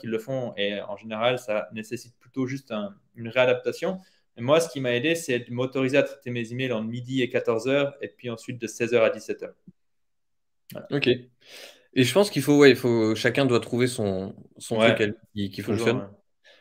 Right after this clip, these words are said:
Speaker 2: Moi, je sais qu'un truc qui m'a bien aidé, j'ai supprimé le, les mails de mon téléphone. Il y a plus,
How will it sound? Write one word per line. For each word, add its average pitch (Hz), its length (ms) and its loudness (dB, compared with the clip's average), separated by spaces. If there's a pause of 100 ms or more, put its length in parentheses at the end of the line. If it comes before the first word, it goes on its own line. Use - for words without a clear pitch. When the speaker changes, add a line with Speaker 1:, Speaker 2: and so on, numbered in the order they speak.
(280)
Speaker 2:
Moi, 127 120 8
je 135 80 6
sais 143 180 4
qu'un 143 120 6
truc 135 180 0
qui 131 100 0
m'a 117 100 6
bien 131 200 6
aidé, 127 280 6
j'ai 110 160 -2
supprimé 151 680 -4 (520)
le, 110 380 0
les 110 140 4
mails 120 240 4
de 113 80 0
mon 104 140 0
téléphone. 107 540 -6
Il - 40 -8
y - 40 -6
a - 40 -10
plus, 101 460 -6